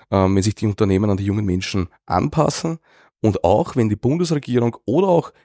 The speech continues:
die Landesregierungen viel, viel mehr Geld in die Hand nehmen würden für die Berufsschulen. Weil so wie die Berufsschulen momentan und auch sehr, sehr oft ausschauen,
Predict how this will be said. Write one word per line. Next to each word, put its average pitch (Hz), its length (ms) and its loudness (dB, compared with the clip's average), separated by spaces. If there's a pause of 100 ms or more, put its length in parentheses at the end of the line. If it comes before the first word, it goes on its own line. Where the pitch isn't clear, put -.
die 110 60 4
Landesregierungen 107 960 2 (260)
viel, 240 320 -2
viel 220 160 -2
mehr 160 160 2
Geld 127 220 0
in 139 60 2
die 127 120 2
Hand 104 240 0
nehmen 104 260 2
würden 113 340 0
für - 220 -6
die 127 100 -2
Berufsschulen. 110 600 0 (440)
Weil 95 100 0
so 120 120 0
wie 120 60 0
die 120 80 2
Berufsschulen 127 720 0 (160)
momentan 156 500 0
und 147 100 -2
auch 110 120 -2
sehr, 113 240 0
sehr 113 140 0
oft 107 180 -2
ausschauen, 139 480 0